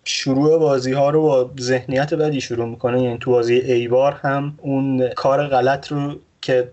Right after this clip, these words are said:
بحث کردیم انجام داد و اون سه دفاعه، یعنی پنج دفاعه در واقع،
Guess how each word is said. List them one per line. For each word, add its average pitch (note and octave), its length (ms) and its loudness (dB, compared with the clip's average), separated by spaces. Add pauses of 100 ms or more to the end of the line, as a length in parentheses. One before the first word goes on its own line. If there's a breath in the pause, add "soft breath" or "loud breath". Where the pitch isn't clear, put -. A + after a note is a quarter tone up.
(140)
بحث D3 380 -4
کردیم B2 500 -2 (100)
انجام C3 560 -4
داد C#3 260 -2
و - 20 2
اون C#3+ 260 -2 (100)
سه - 280 -4
دفاعه، C3+ 680 0 (220)
یعنی C3+ 180 -2
پنج B2+ 460 -4
دفاعه B2 440 2
در A#2 260 -6
واقع، B2 500 -4